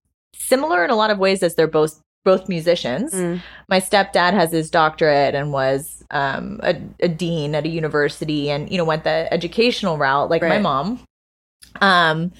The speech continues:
Speaker 1: but the way that they're thinking, their tra-, like, the, the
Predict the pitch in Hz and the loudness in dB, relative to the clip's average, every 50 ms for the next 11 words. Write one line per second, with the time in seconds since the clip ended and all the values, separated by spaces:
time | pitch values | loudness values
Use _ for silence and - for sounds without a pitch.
0 | - - - - - _ - - 208 196 - - 190 180 202 185 180 196 196 202 | -20 -20 -20 -20 -20 _ 4 4 6 6 4 0 -2 0 0 2 4 4 4 4
1 | 202 233 214 185 - 190 190 185 170 160 160 156 - - - - - 202 196 185 | 4 4 2 2 0 0 2 4 6 6 6 4 2 0 -4 -2 0 2 2 2
2 | - - 170 160 151 151 151 - - - - - _ _ _ _ _ _ _ _ | 2 0 -2 -2 -2 -4 -6 -8 -8 -12 -16 -20 _ _ _ _ _ _ _ _
3 | _ _ _ _ - 180 170 165 - - - 190 165 - - 208 180 180 180 - | _ _ _ _ 2 2 2 2 0 -6 -2 -2 -2 -2 -2 -2 -4 -4 -2 0
4 | - 160 160 - _ _ _ _ _ _ _ _ _ _ _ _ _ _ _ - | -2 -2 -2 -4 _ _ _ _ _ _ _ _ _ _ _ _ _ _ _ -20